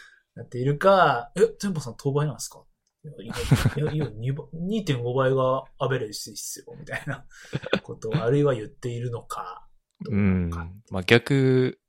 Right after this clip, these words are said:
Speaker 2: 張りもあるからね。アナログブームみたいなこともあるから。
Speaker 1: うん。確かに。
Speaker 2: うん。
Speaker 1: そうするとね、あの、零点八五倍とかそういう時代が来るかもしれないですね。
Speaker 2: <laughs> そうね。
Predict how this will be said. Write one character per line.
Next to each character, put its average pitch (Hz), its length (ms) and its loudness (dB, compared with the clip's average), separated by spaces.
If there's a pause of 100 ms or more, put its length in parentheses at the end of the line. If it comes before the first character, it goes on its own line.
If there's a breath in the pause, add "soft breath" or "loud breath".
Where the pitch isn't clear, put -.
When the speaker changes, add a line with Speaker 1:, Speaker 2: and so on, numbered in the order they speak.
(260)
Speaker 2:
張 110 120 6
り 104 60 2
も 92 80 2
あ - 20 4
る 92 60 2
か 90 60 -2
ら - 100 -6
ね。 117 220 -4 (240)
ア - 80 0
ナ 95 100 2
ロ 92 140 4
グ 92 100 4
ブ 90 140 4
ー - 20 -2
ム 80 60 -6
み 85 80 -12
た - 80 -14
い - 40 -20
な - 60 -20
こ - 100 -20
と - 140 -18
も 107 120 -12
あ 104 40 -14
る 101 80 -14
か 98 60 -16
ら。 98 40 -20
Speaker 1:
う 98 60 -18
ん。 135 200 -16 (1080)
確 - 160 -12
か - 120 -14
に。 - 60 -20 (680)
Speaker 2:
う - 40 -4
ん。 92 200 -10
Speaker 1:
そ - 140 -6
う 160 40 -2
す 156 80 -6
る 165 60 -6
と 123 140 -6
ね、 107 160 -12
あ 131 80 -6
の、 113 100 -4
零 165 160 4
点 - 160 -6
八 123 220 -4
五 131 160 4
倍 123 160 2
と 127 80 -10
か - 80 -10
そ 135 100 -2
う 135 40 2
い - 20 0
う - 0 -
時 131 80 -2
代 135 80 2
が 131 80 -2
来 139 100 -2
る 135 60 -2
か 262 100 4
も 165 60 4
し 120 100 -4
れ 107 60 -10
な - 60 -18
い - 20 -20
で - 20 -20
す - 100 -14
ね。 214 80 -16 (300)
Speaker 2:
<laughs> 117 340 6
そ 95 220 6
う 80 40 0
ね。 110 220 -2